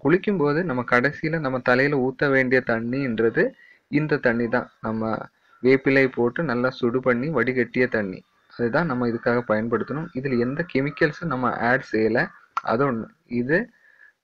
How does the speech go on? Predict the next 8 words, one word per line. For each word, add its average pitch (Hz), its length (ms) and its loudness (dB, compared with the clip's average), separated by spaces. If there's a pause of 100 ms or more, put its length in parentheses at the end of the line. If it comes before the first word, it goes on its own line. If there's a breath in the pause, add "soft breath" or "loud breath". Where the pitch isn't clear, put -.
(400)
வேப்பிலை, 139 580 6 (180)
அதனால 139 500 0 (580)
இது 117 180 0 (320)
கண்டினியூஸா 156 540 0
ஒரு 123 200 2
ரெண்டு 143 380 2
வாரமாவது 156 540 2
நம்ம 131 380 -2